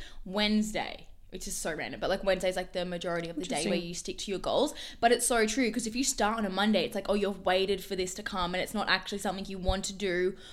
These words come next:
Speaker 1: or something you're going to do. If you start on a Wednesday and you wake up and you're like, "Okay, cool, let's go."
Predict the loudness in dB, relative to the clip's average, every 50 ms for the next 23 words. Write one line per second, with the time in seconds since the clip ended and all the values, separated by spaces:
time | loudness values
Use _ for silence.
0 | -20 -8 -2 0 0 2 2 2 2 2 0 0 -2 -2 -2 -2 0 0 0 4
1 | 6 8 8 8 8 6 4 2 0 0 0 0 0 -2 -4 -4 0 2 2 4
2 | 4 2 2 2 2 2 2 0 0 0 0 0 2 0 0 0 2 2 0 0
3 | 0 -2 -4 -4 -2 -4 -4 0 2 2 2 2 2 -2 -2 -4 -4 -4 -4 -6
4 | -6 -8 -8